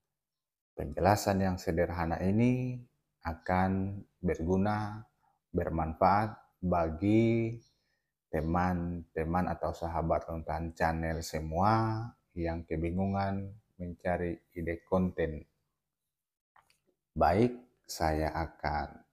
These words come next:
memberitahukan kelima ide konten tersebut.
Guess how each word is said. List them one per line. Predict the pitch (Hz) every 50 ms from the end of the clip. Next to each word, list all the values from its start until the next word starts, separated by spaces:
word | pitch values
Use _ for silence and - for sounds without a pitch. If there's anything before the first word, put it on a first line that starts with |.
| _ _ _ _ _ _ _ _ _ _ _ _
memberitahukan | - 92 87 82 85 82 - - - 82 80 92 92 90 - - 104 98 95 95 98 95
kelima | - - 82 85 90 98 98 95 90 90 90 - - - -
ide | - 80 76 - -
konten | - 82 85 82 82 82 80 82 87 85 -
tersebut. | - - - - - 82 78 80 104 131 175 -